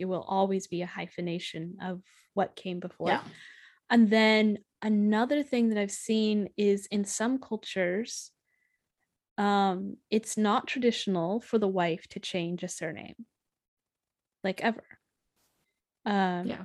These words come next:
Speaker 1: so you, the husband and wife will not share a surname, and that's just part of it. So it's something that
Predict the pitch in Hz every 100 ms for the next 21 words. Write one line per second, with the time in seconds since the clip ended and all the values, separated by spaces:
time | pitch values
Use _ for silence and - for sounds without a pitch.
0 | - - - - 208 202 190 185 190 190
1 | 196 - _ 190 185 208 214 196 180 175
2 | 175 - _ - 196 180 175 180 _ 202
3 | 185 175 - - 262 202 - 170 170 165
4 | - 190 170 - - 196 - - 170 202
5 | - - - - 254 233 - 233 294 311
6 | 349 320 254 220